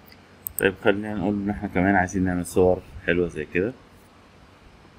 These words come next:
هيطلب مننا بقى إن إحنا إيه، نيجي هنا ونبدأ نديله البرومت بتاعنا، وهنا بيقول لي بقى أنت عايز أنهي شكل من الأشكال ديت، يعني ممكن حاجة ثري دي، ممكن،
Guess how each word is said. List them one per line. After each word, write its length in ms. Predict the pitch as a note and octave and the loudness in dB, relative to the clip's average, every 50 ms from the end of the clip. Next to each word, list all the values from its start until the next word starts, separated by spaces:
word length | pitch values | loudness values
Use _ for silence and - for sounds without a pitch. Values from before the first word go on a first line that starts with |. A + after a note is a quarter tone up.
| - _ - _ - - - - - - - - - - - - - - - - - - - - - - | -20 _ -20 _ -20 -20 -20 -20 -20 -20 -18 -20 -20 -20 -20 -20 -20 -20 -20 -20 -20 -20 -20 -20 -16 -4
هيطلب 380 | B2 A#2+ B2+ C3 - B2+ A#2 G#2+ | 4 4 4 6 6 4 4 4
مننا 280 | G#2+ G#2 G#2+ A2 A2 A2 | 2 2 2 2 0 0
بقى 140 | A2 A2 | 0 0
إن 120 | G#2+ G#2 G#2+ | 0 0 -2
إحنا 260 | G#2+ - G#2 G2+ G#2 | -4 -2 0 2 2
إيه، 280 | G2+ G2 G2+ G#2 G#2+ G#2 - - - - - - - - - - - - - - - - - - - _ - - _ - - - | 2 2 0 0 -2 -4 -10 -18 -20 -20 -20 -20 -20 -20 -20 -20 -20 -20 -20 -20 -20 -20 -20 -20 -20 _ -20 -20 _ -20 -8 -4
نيجي 400 | G#2+ A#2 A#2 G#2+ A2 A2 A2 A2+ | -2 -2 -2 -2 -2 0 2 2
هنا 260 | A2 A#2+ C3 C#3 C#3 | 4 4 2 2 2
ونبدأ 440 | B2 A#2 A2 A2 A#2 A2 G#2+ A2+ G2+ | 0 0 0 0 -2 4 6 6 6
نديله 500 | F#2+ G2 F#2 F2 G2 G#2 G2 G2+ G#2 G2+ - - - - - - - - - - - - - - - - - - - - - - | 6 4 0 0 0 0 2 2 2 0 0 -10 -18 -16 -14 -14 -14 -14 -16 -18 -20 -20 -20 -20 -20 -20 -20 -20 -20 -20 -12 -10
البرومت 560 | F#2+ G2+ F#2+ F#2 - G2+ G2 G2 G2 G2+ F#2+ E2+ - | -8 -8 -8 -4 -2 0 2 2 2 2 0 0 -2
بتاعنا، 400 | F#2+ - - G2 G#2 A2+ C3 C#3+ - - - - - - - - - _ - - - - - - - - - - _ - - - - | -2 2 2 2 2 2 0 -4 -6 -12 -20 -20 -20 -20 -20 -20 -20 _ -20 -20 -20 -20 -20 -20 -20 -20 -20 -20 _ -20 -20 -16 -8
وهنا 440 | - G#2 G#2 G#2+ A2+ A2 G#2+ G#2+ G#2+ | -8 -6 0 0 0 0 2 0 -2
بيقول 320 | G2+ F#2 G2 G2+ G2+ G2+ G2+ | 0 2 6 6 6 6 6
لي 100 | G2 G2 | 6 6
بقى 160 | G#2 G#2 G2+ | 8 8 8
أنت 160 | G2 G2 - | 6 4 0
عايز 240 | F2+ G2 G#2 - - | -2 -2 -2 -2 0
أنهي 180 | - G#2 G#2 | 0 0 0
شكل 300 | G2+ - G#2 G2+ - G#2+ | 0 -2 -4 -4 -2 -2
من 60 | G2 - | -4 -4
الأشكال 400 | - - - - - F#2+ F2+ F#2 | -4 -10 -6 -2 -2 -2 -2 -2
ديت، 300 | G2+ G2+ G#2+ G#2 - G2 | -2 -2 -2 -2 -2 -4
يعني 140 | F2 E2 | -2 -2
ممكن 200 | D#2+ D#2+ - F2 | -4 -8 -10 -14
حاجة 220 | E2 - - F2 F2+ | -14 -8 -8 -8 -8
ثري 240 | F2 - E2+ F2 F2 | -6 -8 -8 -8 -6
دي، 280 | E2+ F2+ F#2 F#2 F#2 | -6 -4 -4 -4 -2
ممكن، 440 | F2+ F2+ E2+ - - E2+ D#2 D#2+ | -4 -6 -8 -6 -8 -8 -8 -8